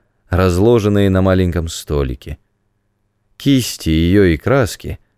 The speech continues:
невольно задерживали на себе взгляд. Когда же она встала и начала зажигать лампу,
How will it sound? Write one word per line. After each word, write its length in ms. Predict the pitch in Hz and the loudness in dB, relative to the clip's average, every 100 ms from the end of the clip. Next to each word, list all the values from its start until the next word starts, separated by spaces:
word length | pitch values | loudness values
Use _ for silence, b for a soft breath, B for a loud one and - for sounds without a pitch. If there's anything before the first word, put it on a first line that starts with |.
| _ _ _ _ | _ _ _ _
невольно 480 | - 78 110 127 117 | -4 0 2 2 0
задерживали 800 | 98 104 90 113 123 107 107 104 | 2 0 2 2 2 2 0 2
на 120 | 98 | 0
себе 280 | 90 87 87 | -2 -2 -2
взгляд. 540 | 80 76 69 64 - - _ _ _ _ _ _ _ _ _ _ | -2 -6 -6 -6 -6 -14 _ _ _ _ _ _ _ _ _ _
Когда 320 | - 78 87 101 | -4 0 2 4
же 100 | 95 | 4
она 160 | 90 | 2
встала 560 | 80 - - 131 120 82 | -2 -8 -2 2 2 2
и 120 | 71 | 0
начала 400 | 78 80 92 98 | 0 0 4 4
зажигать 480 | 87 82 87 90 - | 2 0 2 0 0
лампу, 600 | 85 131 110 78 78 | -2 0 -2 -4 -8